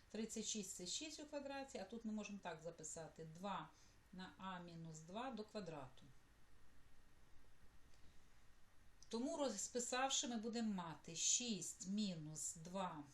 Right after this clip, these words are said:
на а мінус два в одних дужках і шість плюс два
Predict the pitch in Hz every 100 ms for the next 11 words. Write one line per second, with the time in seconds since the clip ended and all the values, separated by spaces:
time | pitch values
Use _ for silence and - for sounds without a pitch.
0 | - 180 180 185 185 180 165 160 156 147
1 | 151 160 147 143 143 135 147 220 - -
2 | 302 330 - - - - - - - -
3 | 208 - - 220 180 - 196 233 302 339
4 | 226 170 180 185 202 247 285